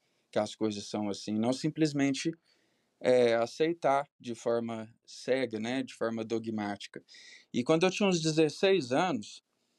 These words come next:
eu comecei a canalizar, né, a me expressar através de, do rap, a gente brincava, assim, entre amigos e a gente, às vezes, tava ali com aquele tempo ocioso, jogava o,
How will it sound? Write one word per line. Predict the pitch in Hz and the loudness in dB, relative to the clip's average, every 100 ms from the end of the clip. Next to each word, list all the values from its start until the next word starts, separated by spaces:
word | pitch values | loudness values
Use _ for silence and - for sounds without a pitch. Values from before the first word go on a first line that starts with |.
| _ _ _ _ | _ _ _ _
eu | 127 117 120 127 135 135 131 | -2 0 2 2 2 0 -2
comecei | - 151 170 160 - 156 165 | -2 0 0 -2 0 2 4
a | 165 | 2
canalizar, | 185 185 196 220 196 151 170 202 _ - | 0 0 -4 -4 0 2 2 2 _ -16
né, | 127 147 170 139 | -10 -10 -8 -8
a | 135 | -8
me | 139 | -8
expressar | 160 - 165 165 - 151 | -8 -4 -2 -2 0 -2
através | 160 175 170 170 170 175 160 | 0 0 -2 -2 -4 -4 -12
de, | 160 170 143 | -10 -10 -8
do | 143 196 | -4 0
rap, | 175 151 - - _ _ _ _ - | 2 0 -4 -20 _ _ _ _ -12
a | 113 | -8
gente | 127 131 | -6 -6
brincava, | 143 147 135 135 131 | -4 -4 0 0 0
assim, | 123 135 | -4 -6
entre | 127 123 | -6 -2
amigos | 120 117 127 190 185 131 117 | -2 -2 -2 -2 -4 -6 -6
e | 120 113 110 | -4 -4 -6
a | |
gente, | 107 127 127 - _ _ _ _ _ _ _ - | -4 -6 -6 -16 _ _ _ _ _ _ _ -6
às | 113 110 | -4 0
vezes, | 113 107 | -2 2
tava | 113 113 | 2 4
ali | 113 110 | 2 2
com | |
aquele | 113 117 113 | 0 0 0
tempo | 117 110 117 | 0 -2 -2
ocioso, | 117 131 127 151 156 | -2 0 2 4 2
jogava | 143 151 143 143 135 135 | 2 2 2 -2 -4 -6
o, | 131 123 113 | -8 -10 -16